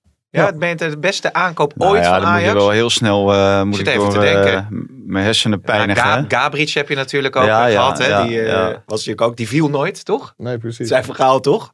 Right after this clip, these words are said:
Speaker 3: Ja.
Speaker 1: Was een speler die nooit omviel.
Speaker 3: Ja,
Speaker 1: Ja.
Speaker 3: ja, ik zou, ik zou het niet weten. Nee,
Speaker 1: Nee.
Speaker 3: kijk, eh, er zijn in ieder geval betere Ajaxiden, hè.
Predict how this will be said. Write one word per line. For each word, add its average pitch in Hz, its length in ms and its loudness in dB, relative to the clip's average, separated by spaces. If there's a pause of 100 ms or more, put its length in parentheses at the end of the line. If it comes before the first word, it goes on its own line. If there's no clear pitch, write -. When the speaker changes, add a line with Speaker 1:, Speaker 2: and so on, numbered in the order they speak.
(120)
Speaker 3:
Ja. 98 320 -4
Speaker 1:
Was 117 160 -6
een - 60 -6
speler 131 340 0
die 127 100 -4
nooit 123 200 -4
omviel. 127 580 -6 (220)
Speaker 3:
Ja, 110 260 -2
Speaker 1:
Ja. 76 220 -6
Speaker 3:
ja, 80 160 -8
ik 98 160 -14
zou, 85 180 -8
ik - 80 -20
zou 85 160 -6
het 82 100 -12
niet 85 80 -10
weten. 82 380 -14
Nee, 90 280 -2
Speaker 1:
Nee. 92 100 -2
Speaker 3:
kijk, 98 280 -2
eh, 113 400 -4
er 110 80 -4
zijn 120 200 0
in 120 100 0
ieder 135 160 0
geval 123 200 -2
betere 127 340 0
Ajaxiden, 104 600 -2
hè. 107 100 -2